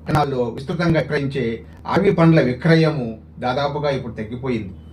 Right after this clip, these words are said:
అడవి పండ్ల రకాలను కూడా సంకర జాతి విత్తనాలుగా మార్చి ఆ పండ్లను ఉపయోగిస్తున్నాం. నేచర్ ప్రచురించిన ఈ నివేదిక ప్రకారము ప్రధాన ఆవాస ప్రాంతాల్లో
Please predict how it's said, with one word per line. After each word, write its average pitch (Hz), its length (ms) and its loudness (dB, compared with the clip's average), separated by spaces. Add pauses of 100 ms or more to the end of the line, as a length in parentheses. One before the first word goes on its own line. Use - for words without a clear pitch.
(960)
అడవి 202 260 4
పండ్ల 190 280 2
రకాలను 175 500 2
కూడా 175 300 0 (540)
సంకర 170 340 4
జాతి 175 360 4
విత్తనాలుగా 156 540 4
మార్చి 120 640 -2 (340)
ఆ 127 240 2
పండ్లను 131 540 -2 (120)
ఉపయోగిస్తున్నాం. 107 580 -6 (560)
నేచర్ 214 500 2
ప్రచురించిన 170 460 2
ఈ 139 220 0
నివేదిక 156 500 2
ప్రకారము 123 540 0 (540)
ప్రధాన 170 380 2
ఆవాస 160 460 0
ప్రాంతాల్లో 120 800 -4